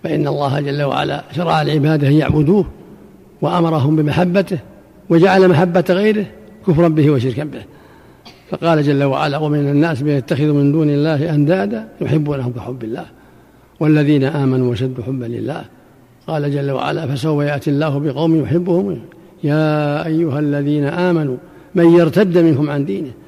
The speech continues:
فسوف يأتي الله بقوم يحبهم ويحبونه أذلة على المؤمنين أعزة على الكافرين يجاهدون في سبيل الله ولا يخافون لومة لائم." فالواجب على المكلف أن يكون الله أحب إليه من كل شيء،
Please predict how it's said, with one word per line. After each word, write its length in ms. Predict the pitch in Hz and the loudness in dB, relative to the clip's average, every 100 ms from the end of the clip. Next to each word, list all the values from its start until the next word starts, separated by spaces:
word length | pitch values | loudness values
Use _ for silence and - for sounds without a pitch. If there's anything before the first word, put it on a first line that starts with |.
| - | -6
فسوف 340 | 185 135 156 135 | -2 0 0 0
يأتي 300 | 147 135 147 | -2 -4 -4
الله 320 | 139 170 139 | -4 -4 -6
بقوم 340 | 147 139 170 | -6 -6 -4
يحبهم 520 | 175 127 170 156 147 160 | -4 -4 -6 -4 -6 -6
ويحبونه 580 | 143 107 143 180 190 - - - - - | -8 -10 -8 -6 -6 -10 -20 -20 -20 -4
أذلة 500 | 170 160 180 156 131 | 2 4 6 4 0
على 140 | 156 143 | -2 0
المؤمنين 600 | 147 143 139 160 147 175 | 0 0 4 4 2 -2
أعزة 480 | 143 151 139 123 143 | -2 -2 -2 -6 -8
على 120 | 151 | -8
الكافرين 580 | 139 147 123 135 156 147 - - - - | -6 -6 -6 -6 -6 -8 -14 -20 -20 -2
يجاهدون 640 | 165 151 165 156 151 147 143 | 2 4 4 4 4 2 2
في 80 | |
سبيل 380 | 147 147 147 143 | 0 2 2 2
الله 260 | 147 180 - - - - | 2 0 -4 -12 -20 -4
ولا 280 | 160 151 151 | 0 0 0
يخافون 280 | 120 147 143 | -2 -4 -4
لومة 440 | 143 165 135 123 | -6 -6 -8 -8
لائم." 300 | 143 165 151 - - - _ _ _ _ | -10 -10 -14 -20 -20 -20 _ _ _ _
فالواجب 440 | 185 208 247 214 | 0 2 2 2
على 320 | 190 190 175 175 | 2 2 2 0
المكلف 480 | 165 160 175 175 | 0 2 4 6
أن 80 | 170 | 6
يكون 240 | 165 165 165 | 6 4 4
الله 300 | 175 160 156 | 4 4 4
أحب 260 | 147 160 | 2 2
إليه 220 | 160 156 | 4 4
من 180 | 147 147 | 4 2
كل 100 | 143 | 0
شيء، 260 | 117 143 | 0 -2